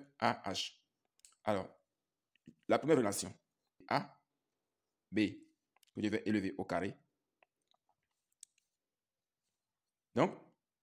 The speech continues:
l'objectif est de revenir au nœud. Je vais fonctionner en matière de nœud. Le nœud A, ici. Alors, comme j'ai dit A B, j'ai le A pour le B. Donc, et je fonctionne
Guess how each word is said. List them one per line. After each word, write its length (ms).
l'objectif 440
est 80
de 320
revenir 420
au 120
nœud. 280
Je 80
vais 100
fonctionner 320
en 40
matière 240
de 60
nœud. 200
Le 120
nœud 340
A, 300
ici. 340
Alors, 180
comme 160
j'ai 120
dit 200
A 120
B, 80
j'ai 120
le 180
A 180
pour 100
le 100
B. 220
Donc, 180
et 420
je 320
fonctionne 440